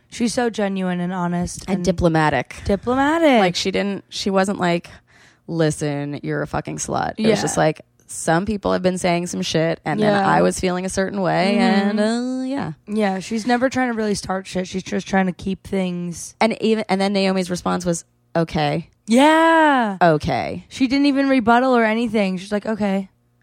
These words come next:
Speaker 2: But where's the sorry?
Speaker 1: She didn't, yeah, you know, you're right. She didn't say sorry.
Speaker 2: Just okay.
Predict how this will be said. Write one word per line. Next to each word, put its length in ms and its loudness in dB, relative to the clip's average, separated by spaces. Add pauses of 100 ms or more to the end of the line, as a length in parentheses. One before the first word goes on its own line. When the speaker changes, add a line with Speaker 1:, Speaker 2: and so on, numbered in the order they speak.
Speaker 2:
But 240 0 (260)
where's 380 2
the 100 -2
sorry? 800 2 (260)
Speaker 1:
She 200 -8
didn't, 200 -4
yeah, 260 0
you 100 0
know, 120 0
you're 200 0
right. 200 2
She 140 -6
didn't 180 -2
say 120 -6
sorry. 420 -6
Speaker 2:
Just 260 2
okay. 640 2